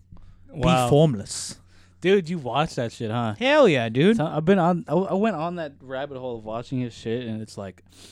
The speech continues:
Speaker 1: I watch these guys on YouTube called Corridor Crew. Do you know who those, who they are? There's these. It's these three nerds who, like, study, like, V F X stuff and stunt coordination, and then they,
Speaker 2: Oh.
Speaker 1: and they broke down, like, a, a, like, they did, they broke down stunts between, like,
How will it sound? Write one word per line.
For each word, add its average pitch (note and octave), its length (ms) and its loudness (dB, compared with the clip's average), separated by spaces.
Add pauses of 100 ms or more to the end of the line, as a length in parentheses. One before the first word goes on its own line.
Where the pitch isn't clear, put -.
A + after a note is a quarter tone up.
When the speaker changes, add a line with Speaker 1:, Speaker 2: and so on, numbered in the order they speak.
(120)
Speaker 1:
I C#3 60 -4
watch F#3 240 2
these E3+ 180 -2
guys D#3 340 4
on C3 340 2
YouTube C#3+ 480 0
called B2+ 280 2
Corridor D3 440 4
Crew. E3+ 280 2
Do D3 80 -4
you C#3 60 0
know D3 60 0
who D3+ 100 0
those, D#3 300 -2
who C#3 100 -6
they D3+ 140 -4
are? D#3+ 200 -4 (440)
There's C3+ 200 -2
these. C3 180 -4 (100)
It's D3 220 -8
these E3 200 -2
three E3+ 260 0
nerds C#3 440 2
who, A#2+ 180 0
like, G#2+ 320 -4 (540)
study, B2 560 0
like, A2 180 -2
V A#2 220 -4
F A2+ 140 -6
X A2+ 220 -8
stuff - 460 -6 (300)
and A2 200 -8
stunt - 320 -8
coordination, C3 720 -6
and B2+ 180 -4
then B2 140 -4
they, F#3 60 0
Speaker 2:
Oh. E3+ 240 0
Speaker 1:
and C3+ 140 -6
they C3 100 -4
broke C3 280 -2
down, C#3 300 -4
like, A#2+ 180 -8
a, G2+ 220 -6 (100)
a, G2 280 -10 (420)
like, B2 160 -2
they D3 100 4
did, D3+ 200 4
they C#3 100 2
broke C#3+ 180 4
down C3+ 180 2
stunts C3 420 0
between, A#2+ 440 -4
like, F#2+ 260 -8